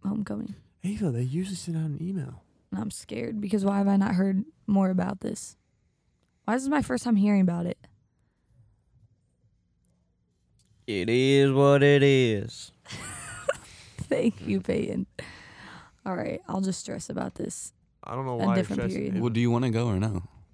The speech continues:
Speaker 1: I don't know. I feel like I don't, but if all my friends are going,
Speaker 2: Yeah, but all your friends are going.
Speaker 1: I feel like I have to go. Kill you.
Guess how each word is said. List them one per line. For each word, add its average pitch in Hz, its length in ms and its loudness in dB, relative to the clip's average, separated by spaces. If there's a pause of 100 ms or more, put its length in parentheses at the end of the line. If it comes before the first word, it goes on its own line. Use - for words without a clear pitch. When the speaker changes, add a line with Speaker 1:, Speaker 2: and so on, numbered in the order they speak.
(140)
Speaker 1:
I 185 80 -2
don't 196 360 4
know. 196 520 4 (460)
I 202 80 2
feel 240 100 0
like 240 120 0
I 226 100 2
don't, 214 440 2
but 196 320 0
if 196 140 -2
all 202 100 2
my 208 140 6
friends 247 440 -2
are 392 120 -6
going, - 320 -6 (880)
Speaker 2:
Yeah, - 80 -16
but 57 140 -14
all 123 140 -4
your 123 100 -6
friends 120 220 -10
are 107 40 -12
going. 110 280 -14 (400)
Speaker 1:
I - 40 -18
feel 220 140 -4
like 220 100 -4
I 214 60 0
have 196 200 -2
to - 100 -8
go. 220 260 -4 (1200)
Kill 196 200 -6
you. 202 180 -4